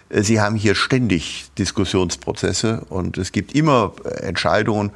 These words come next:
wo Sie sagen, das kann man so sehen, das muss man andre-, kann man anders sehen. Und Sie sehen, Sie wägen das für und wider ab und Sie müssen dann an einem bestimmten Punkt eine Entscheidung treffen, wie Sie es machen. Und dass es, äh,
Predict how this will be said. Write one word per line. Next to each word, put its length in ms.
wo 180
Sie 160
sagen, 540
das 420
kann 120
man 140
so 160
sehen, 300
das 180
muss 180
man 120
andre-, 320
kann 120
man 100
anders 300
sehen. 280
Und 140
Sie 120
sehen, 400
Sie 180
wägen 260
das 180
für 240
und 140
wider 240
ab 140
und 100
Sie 100
müssen 220
dann 120
an 140
einem 80
bestimmten 400
Punkt 240
eine 80
Entscheidung 420
treffen, 340
wie 40
Sie 120
es 120
machen. 260
Und 160
dass 160
es, 280
äh, 180